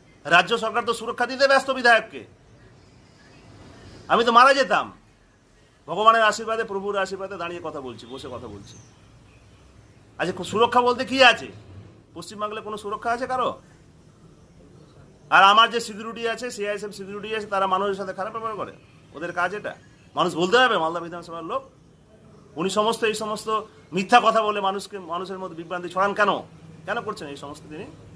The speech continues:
সামনে নির্বাচন আসছে, তাই হাওয়া গরম করতে চাইছে মালদা বিধানসভায়। আর এইসব হাওয়া গরম করে কোনো লাভ হবে না।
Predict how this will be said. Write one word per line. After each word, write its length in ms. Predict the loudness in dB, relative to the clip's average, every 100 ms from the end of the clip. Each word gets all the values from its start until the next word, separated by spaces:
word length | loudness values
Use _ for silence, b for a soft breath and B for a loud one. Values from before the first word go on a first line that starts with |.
| -20 -20 -20 -20 -20 0
সামনে 260 | 4 4 4
নির্বাচন 420 | 4 4 4 2
আসছে, 220 | 0 0
তাই 200 | 0 2
হাওয়া 240 | 4 4
গরম 220 | 4 2 -2
করতে 180 | -12 -10
চাইছে 200 | -12 -10
মালদা 220 | -10 -10
বিধানসভায়। 480 | -12 -14 -14 -16 -18 -20 _ -20 -20 -20 -20 -20 -20 -20 -2
আর 80 | 2
এইসব 220 | 4 4
হাওয়া 300 | 2 8 8
গরম 220 | 8 4 2
করে 140 | -4 -4
কোনো 100 | -2
লাভ 200 | 0 0
হবে 160 | -2 -8
না। 120 | -10